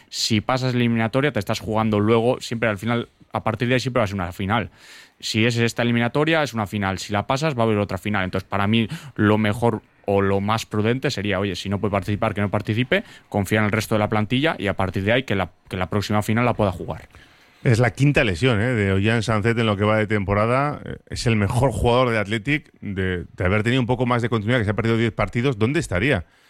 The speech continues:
Speaker 2: Es que, es que igual estaba peleándole, no el Zarra ya, sino el Pichichi a, a Lewandowski, ¿no?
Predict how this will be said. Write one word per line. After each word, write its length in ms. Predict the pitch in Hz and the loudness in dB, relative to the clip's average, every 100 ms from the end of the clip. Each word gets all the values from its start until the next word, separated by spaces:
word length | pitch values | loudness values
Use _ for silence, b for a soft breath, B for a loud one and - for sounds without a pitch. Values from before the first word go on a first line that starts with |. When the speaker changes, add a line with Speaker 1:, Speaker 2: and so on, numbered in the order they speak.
| b | b
Speaker 2:
Es 60 | - | -6
que, 100 | - - - B B 98 | 2 2 0 B B -10
es 40 | |
que 80 | 92 | -2
igual 160 | 113 139 | 2 2
estaba 340 | 117 131 110 | 4 2 2
peleándole, 680 | 123 120 120 120 117 113 113 | 2 2 2 2 0 -2 -2
no 220 | 120 139 | -2 0
el 100 | 123 | 0
Zarra 300 | 151 160 110 | 0 0 0
ya, 160 | 117 135 | 0 -2
sino 180 | 117 | -2
el 100 | 110 | -2
Pichichi 520 | 92 110 - 147 113 113 | -2 -4 -4 -4 0 2
a, 640 | 104 101 101 98 95 90 | 2 0 0 -2 -2 -2
a 40 | |
Lewandowski, 580 | 98 101 98 185 156 - | 0 2 2 2 0 -2
¿no? 220 | 104 170 | -4 -6